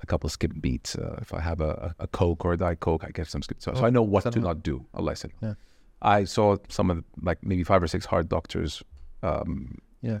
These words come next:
Speaker 1: uh, and, and all said benign. The structure of the heart, everything's a hundred percent. They stress tested me. So that was a bit of, you know, it, it, it assured me whenever I get it, "Listen, structure is good. Don't stress. It's benign."
Speaker 2: Mm-hmm.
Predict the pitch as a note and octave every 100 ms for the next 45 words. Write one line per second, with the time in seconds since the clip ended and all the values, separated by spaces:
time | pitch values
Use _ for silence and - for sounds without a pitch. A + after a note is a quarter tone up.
0 | G#2 G#2 - F2 F#2 F#2 G2 G2+ - E2+
1 | E2 D#2 D2 E2 E2+ E2+ - G2+ - E2+
2 | - F#2 F2 - E2+ D#2+ D2 D#2+ E2 D#2+
3 | - D#2+ D2+ - - D2+ - D2+ - D#2+
4 | D#2+ D#2 - - - - - - - A2
5 | A2 A2+ F#2+ F2 G2+ F2+ D#2 - - A#2
6 | D#2+ D#2 - G2 - E2 _ F2 - G#2
7 | G2 - G#2+ F#2+ F#2 F#2 F2+ F#2 F2 F2
8 | F2+ A2+ C3+ - F#2 - C2 - G2 E2+
9 | - E2+ E2 G2 G2 - F#2 F#2 - F2+
10 | E2 - E2+ - D#2+ D2+ - - A2 A#2+